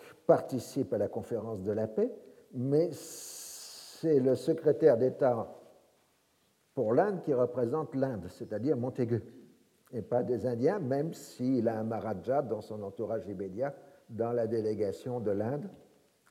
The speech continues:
à la conférence de la paix.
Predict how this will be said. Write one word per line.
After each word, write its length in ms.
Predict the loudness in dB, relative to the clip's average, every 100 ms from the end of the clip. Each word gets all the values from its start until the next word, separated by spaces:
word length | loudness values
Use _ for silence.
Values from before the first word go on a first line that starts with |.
| _ 0
à 280 | 0 0 -6 -4
la 180 | -4 -4 -8
conférence 600 | -6 -2 -2 -2 -2 -8 -14 -20 _ _ -6
de 180 | 8 8
la 140 | 8
paix. 160 | 4